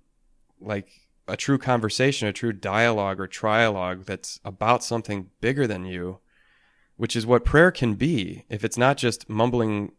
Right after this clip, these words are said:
Hail Marys and, and thinking about what you're thinking about, but, like,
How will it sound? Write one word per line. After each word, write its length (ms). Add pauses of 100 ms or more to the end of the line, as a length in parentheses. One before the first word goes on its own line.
(140)
Hail 200
Marys 460
and, 300 (240)
and 160
thinking 340
about 440 (500)
what 180
you're 120
thinking 400
about, 400 (400)
but, 100
like, 200